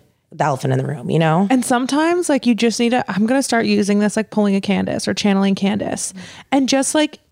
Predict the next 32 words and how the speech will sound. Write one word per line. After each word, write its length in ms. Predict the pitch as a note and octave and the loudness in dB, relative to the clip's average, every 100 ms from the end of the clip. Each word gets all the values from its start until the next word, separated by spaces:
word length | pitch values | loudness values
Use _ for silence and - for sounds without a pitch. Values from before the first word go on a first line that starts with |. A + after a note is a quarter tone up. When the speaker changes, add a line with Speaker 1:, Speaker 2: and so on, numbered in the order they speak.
| - | -2
Speaker 2:
this 180 | A3+ - | 0 2
is 120 | E4+ | 0
an 80 | G4+ | 2
opportunity 420 | F#4+ - D4+ C#4+ | 0 0 0 2
to 80 | B3 | 0
practice 460 | - G#3 A#3 - G#3 | -6 -6 -4 -2 -2
because 240 | A3 A#3+ | 0 0
it 60 | A#3 | 0
really 400 | G#3+ G3+ A#3+ C#4+ | 0 2 4 4
does 300 | A#3+ B3 A#3 | 2 2 0
start 240 | - A3 G#3+ | 0 -2 0
to 100 | A3+ | 0
shift. 380 | - A3 - G#3+ | 2 -2 0 0
Like, 240 | G#3 - - - - - G#3+ - | 0 0 -18 -20 -20 -20 -10 -2
this 160 | A#3+ | 0
is 100 | B3 | 2
another 280 | A#3 A3 A3 | 0 2 0
example. 420 | G#3 G3+ G3+ G#3 | 2 2 2 0
Like, 180 | G3 - | 0 -2
I 500 | - G3+ G3+ G#3+ A#3 - | -2 0 2 2 2 0
was, 640 | G#3+ G#3 G3+ G3 F#3+ - - | 0 2 4 2 0 -4 -4
um, 500 | A3 G3+ F#3+ G3+ G#3 - _ - | 0 2 2 0 -4 -8 _ -4
I 160 | A3 | -2
coordinated 280 | - A3 A3 | 0 2 2
my 100 | G#3 | 0
sister's 240 | G#3+ F#3+ G3 | -2 -6 -4
bachelorette 540 | F#3 - C#4 D#4 - | -4 -2 0 0 0
and 100 | G3+ | 0
I 140 | G3+ G3+ | 0 0
coordinated 360 | G#3 G3+ G3+ | 0 2 2
horseback 360 | A3+ A#3+ G#3+ G3 | 0 0 -2 -2
riding. 260 | F#3 - | -6 -6